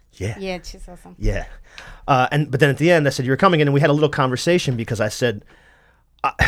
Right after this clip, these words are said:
Speaker 1: <sighs> and again, s-, people take this the wrong way, so I'm gonna explain it, but I, I find you like the, the Marianne Williamson of Network Delaware. <laughs> Because, and everybody laughed, and I said, "I like, I like Marianne Williamson, not 'cause I wouldn't vote for her, but because she understands,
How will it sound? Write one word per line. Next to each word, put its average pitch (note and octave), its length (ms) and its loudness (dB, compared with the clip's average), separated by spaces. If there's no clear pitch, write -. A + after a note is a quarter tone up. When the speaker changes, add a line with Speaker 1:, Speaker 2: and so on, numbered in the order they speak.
Speaker 1:
<sighs> - 100 -10
and C3+ 280 2
again, A#2 420 -2
s-, - 100 -6
people D#3+ 220 4
take D#3 140 4
this C#3+ 100 -8
the C3+ 60 -2
wrong B2 180 0
way, G#2+ 340 -2
so - 120 0
I'm A2+ 60 -2
gonna A2+ 100 -4
explain B2 400 0
it, - 140 -10
but - 180 -12
I, A2+ 280 2
I B2 80 4
find B2+ 340 2
you C3 140 0
like A#2 220 -2
the, A2 180 -6
the G#2+ 160 -2
Marianne A2+ 500 -2
Williamson B2+ 560 -6
of A2+ 160 -4
Network A#2 360 -6
Delaware. B2+ 520 -6
<laughs> A3+ 100 -8
Because, D#3 540 6
and E3 100 6
everybody F#3 320 8
laughed, F3+ 480 4
and D#3 100 -2
I D#3 40 0
said, D#3+ 160 2
"I F#3+ 100 8
like, G#3 320 8
I G3 140 6
like F#3+ 240 6
Marianne C#3 260 4
Williamson, C3 300 0
not D#3+ 180 6
'cause D#3+ 140 2
I D3 80 6
wouldn't D3 280 0
vote E3 240 4
for - 180 -2
her, C3 140 2
but A#2+ 220 0
because C#3 320 0
she G3+ 560 -4
understands, A#2+ 1120 -2